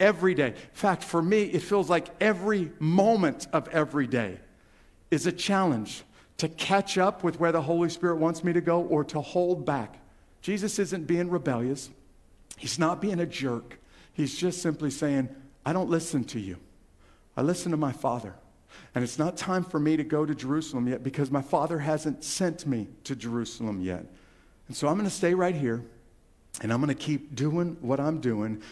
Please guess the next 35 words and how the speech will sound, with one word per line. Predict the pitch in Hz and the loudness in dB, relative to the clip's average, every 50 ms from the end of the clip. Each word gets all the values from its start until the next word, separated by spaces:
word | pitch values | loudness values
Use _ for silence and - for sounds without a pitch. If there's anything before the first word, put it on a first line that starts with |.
| - - - | -14 -6 -4
And | 107 110 | -2 -2
I'm | 98 | -4
thinking | - - - 139 156 156 185 165 | -2 0 0 0 0 0 -2 0
about | 143 143 131 | 2 0 0
a | 123 120 | 0 -2
conversation | - - 151 143 151 151 143 - - 143 131 - 151 139 | -4 -2 0 0 0 0 -2 -2 -2 -4 -2 -2 -2 -2
that | 127 120 | 0 0
I | 123 | -2
had | 120 127 131 120 113 - | 0 0 -2 -2 -2 0
this | - 165 165 165 - | 0 0 0 0 -2
week | 139 131 127 127 - | 0 0 0 0 -2
with | 135 120 - | -4 -2 0
a | 123 120 113 - - - | -2 -2 -2 -6 -16 -16
great | - - - - 151 151 151 156 147 131 - - - - - | -14 -12 -8 -4 0 2 4 4 2 2 0 -6 -14 -16 -16
Christian | - - 156 139 - - - - 131 123 123 | -8 -2 -2 -2 -2 -2 -4 -2 -2 0 0
man | 117 117 110 98 92 90 - - - - - - - - | 0 -2 -2 -4 -6 -8 -12 -18 -20 -20 -20 -20 -4 0
who's | 185 180 160 - - - - | 0 0 0 0 -4 -10 -8
struggling | - - - - - - 170 147 156 165 170 151 160 147 147 135 127 117 | -6 -6 -6 -6 -6 -6 0 2 4 4 4 4 4 4 4 2 2 2
right | 117 110 117 113 120 | 2 0 0 -2 0
now | 117 113 113 113 117 - - - - - - | 0 0 0 0 -2 -4 -6 -16 -18 -2 0
because | 156 151 - - 151 151 - | 0 0 2 0 0 0 0
he | - 147 | -2 -4
feels | 131 - - - 180 170 160 165 160 165 | -6 -6 -6 0 2 2 2 2 -2 0
like | 151 147 139 139 135 - | 0 2 0 0 0 -2
the | - 165 | -4 -4
Holy | - - - 165 170 180 190 180 | -4 -2 0 0 2 2 0 0
Spirit | 151 - - - - 160 160 156 160 165 160 - | -2 -2 -8 -6 0 2 2 4 4 2 2 0
is | 151 123 110 110 | 0 0 0 0
being | - 156 143 143 143 139 131 | 0 2 2 2 0 -2 -2
slow | - - - - - 147 147 143 139 131 123 120 | -4 -6 -8 -6 -4 0 0 2 2 2 -2 -4
to | - - 131 | -4 -6 -8
show | - - - 143 135 135 151 | -8 -6 -6 -4 -2 -2 -2
him | 131 120 120 117 117 110 | -4 -2 -2 -2 -2 -2
what's | 113 113 107 - - - 117 | -2 -4 -4 -6 -8 -8 -6
next. | 117 110 104 - - - - - | -6 -6 -6 -10 -14 -18 -20 -20